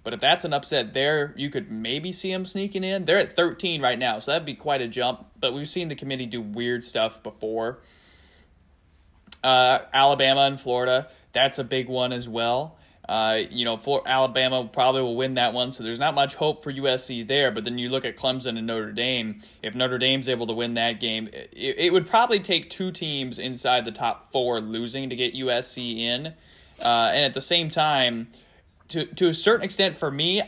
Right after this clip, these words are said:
I, I would, I, I would rather see U S C make the playoff than a one-loss Texas A and M team. Uh, or, you know, you know, because, f-, for example, U S C, for the most part this year, yeah, you struggle with,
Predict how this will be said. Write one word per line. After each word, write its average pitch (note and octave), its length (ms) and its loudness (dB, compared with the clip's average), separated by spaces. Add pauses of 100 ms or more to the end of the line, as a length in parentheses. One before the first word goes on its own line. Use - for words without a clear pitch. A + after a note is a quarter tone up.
I, F#3+ 200 2
I F3+ 160 4
would, F#3 380 2
I, - 120 -6 (580)
I F3 100 6
would D#3 380 0 (180)
rather E3 380 4
see D#3+ 180 -4
U D#3+ 240 -2
S D3 160 4
C D#3+ 220 -6
make D3 240 -4
the - 60 -6
playoff A#2+ 580 4
than A#2 100 -2
a A2+ 80 0
one-loss B2 600 0
Texas B2+ 340 -6
A A#2+ 40 -2
and A#2 180 -4
M A#2 180 -2
team. B2 420 -8 (1400)
Uh, A#2 540 4
or, B2+ 500 2 (300)
you C3 100 -4
know, A#2 280 0 (220)
you C#3+ 180 -4
know, D3 60 0
because, D#3+ 320 -2
f-, - 300 -16
for F3+ 100 4
example, F3 340 2
U F#3 220 0
S D3 160 2
C, D#3 420 -4
for D3 80 -6
the C#3 80 -4
most E3+ 300 0
part D3+ 180 2
this C#3+ 220 -8
year, C#3 180 -4
yeah, C#3 240 4
you C#3 140 0
struggle D#3 340 -2
with, C#3 220 -4